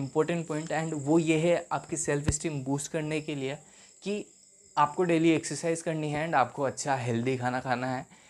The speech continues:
इसके बारे में भी बहुत सी बार बात कर चुका हूँ, but अगर आपको सेल्फ एस्टीम चाहिए, like you want godlike self esteem, then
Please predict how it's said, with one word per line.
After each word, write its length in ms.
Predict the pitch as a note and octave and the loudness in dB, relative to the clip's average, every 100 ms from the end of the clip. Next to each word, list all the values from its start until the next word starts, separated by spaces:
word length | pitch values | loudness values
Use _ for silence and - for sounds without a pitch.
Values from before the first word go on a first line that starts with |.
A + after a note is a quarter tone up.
| _ | _
इसके 220 | A#2+ - | -6 0
बारे 220 | C3+ B2+ C#3 | 4 4 4
में 160 | C#3+ | 0
भी 80 | D3 | -2
बहुत 340 | C3+ A2+ A#2+ - | -2 0 -2 0
सी 60 | |
बार 160 | C#3 C3+ | 0 0
बात 280 | B2 A#2+ - | 0 0 0
कर 140 | B2+ | -6
चुका 200 | C3 B2+ | -4 -4
हूँ, 140 | B2+ B2+ | 0 0
but 160 | B2+ | -2
अगर 200 | B2+ B2 | -2 -2
आपको 300 | A#2+ A#2+ C#3 | -4 -6 -10
सेल्फ 320 | - C3 A#2+ | -4 -4 -2
एस्टीम 300 | C#3 - D3+ | -6 0 -2
चाहिए, 480 | C3 D3 D3+ D#3 A2+ _ - - - | -2 0 6 6 4 _ -20 -14 -4
like 200 | B2 A#2 | -4 -2
you 120 | B2+ | -2
want 340 | A#2+ C3+ C#3 - - - - - C#3 B2+ | 0 -2 -4 -16 -20 -20 -20 -18 -4 6
godlike 420 | C3+ C#3 D3 D3 - | 6 8 4 4 2
self 260 | C3+ C3+ C3 | 2 0 -6
esteem, 220 | D3+ C#3 | -6 -4
then 180 | C3+ C#3 | -4 -6